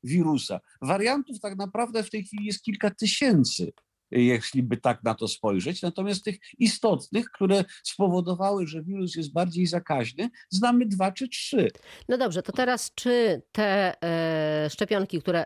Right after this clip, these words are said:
Speaker 2: są dostępne, za chwilę więcej powiemy o programie szczepień, ale te szczepionki i w kontekście tych, e, nowych wariantów, e, czy one są, e, jak na razie, no, tak samo skuteczne jak, e, w przypadku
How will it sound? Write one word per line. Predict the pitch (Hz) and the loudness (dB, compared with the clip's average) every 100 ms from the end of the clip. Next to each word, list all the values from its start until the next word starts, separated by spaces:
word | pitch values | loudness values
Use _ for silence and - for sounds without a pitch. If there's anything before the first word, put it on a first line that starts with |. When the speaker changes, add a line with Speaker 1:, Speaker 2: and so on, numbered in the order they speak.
| - | -2
Speaker 2:
są | - 220 | 0 0
dostępne, | 196 185 - 147 - 165 220 214 | 0 0 0 -2 -2 -2 -2 -2
za | 196 | -4
chwilę | - 202 | -2 0
więcej | 208 220 196 | 0 0 -2
powiemy | 180 185 185 | -2 -2 -2
o | - 170 165 | -2 -2 -2
programie | 165 175 175 170 | -4 -2 -2 -2
szczepień, | 175 302 208 | -2 -2 0
ale | 165 180 | -2 -2
te | 214 - - - | -4 -6 -16 -14
szczepionki | - 208 226 220 220 202 - | -6 -2 2 0 0 -4 -2
i | 202 202 | -2 -2
w | 185 | 0
kontekście | 202 196 208 - 190 | -2 -2 -4 -4 -2
tych, | 196 - | -2 -2
e, | - 175 180 | 0 2 2
nowych | 170 202 180 165 | 2 2 0 0
wariantów, | 175 170 175 196 233 - | -2 0 0 -2 -4 -4
e, | - 180 175 | -2 -2 -4
czy | - 202 185 | -4 -2 -2
one | - 185 180 170 | -2 0 0 -2
są, | - 175 170 165 170 | -2 0 2 0 0
e, | - 156 156 | -2 0 0
jak | 170 165 | -2 -2
na | 180 | -2
razie, | 165 165 165 175 156 151 156 151 | -2 -2 -4 -2 0 2 0 0
no, | 165 156 | -2 -2
tak | 160 | -2
samo | 190 156 | -2 -2
skuteczne | - 156 147 - 151 | -2 -4 -4 -2 -2
jak, | 143 131 - - | -2 -4 -6 -8
e, | 147 135 | -4 -4
w | 131 | -4
przypadku | - 139 131 - 131 127 123 | -6 -6 -6 -4 -2 0 -2